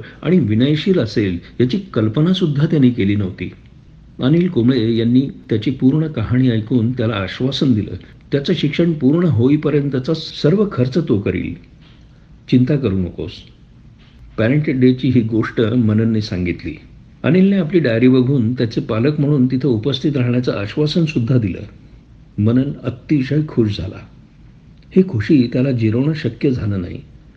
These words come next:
त्यानं ही गोष्ट principal यांना सांगून टाकली. बस, कॉलेजमध्ये ही गोष्ट व्हायरससारखी पसरली. मननचा मान वाढला. मनन पण जबाबदारीनं मेहनत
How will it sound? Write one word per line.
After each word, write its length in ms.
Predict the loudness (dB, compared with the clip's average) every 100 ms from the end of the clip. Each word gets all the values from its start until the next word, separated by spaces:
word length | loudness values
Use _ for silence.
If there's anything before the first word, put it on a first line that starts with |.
| -20 -20 -4
त्यानं 180 | 0 2
ही 140 | 2
गोष्ट 300 | 2 0 -2
principal 640 | -4 -2 -2 -2 -2 0 0
यांना 200 | 2 0
सांगून 380 | 0 -2 -2 -2
टाकली. 320 | -6 -10 -10 -14 -20 -20 -20 -20 -10 -2
बस, 220 | -2 -2 -10 -20 -20 -20 -20 -20 -20 -20 -6
कॉलेजमध्ये 520 | -2 0 0 0 4
ही 120 | 4
गोष्ट 280 | 4 0 2
व्हायरससारखी 760 | 2 2 0 -2 0 -2 0
पसरली. 540 | -2 -2 -6 -8 -8 -12 -18 -20 -20 -20 -20 -20 -20 -20 -4
मननचा 520 | 0 2 4 2 0
मान 300 | 0 0 0
वाढला. 380 | -2 -4 -6 -10 -12 -20 -20 -20 -20 -20 -20 -4
मनन 300 | 2 4 4
पण 240 | 2 2 2
जबाबदारीनं 640 | 2 -2 0 0 0 0 -2
मेहनत 320 | 0 2 0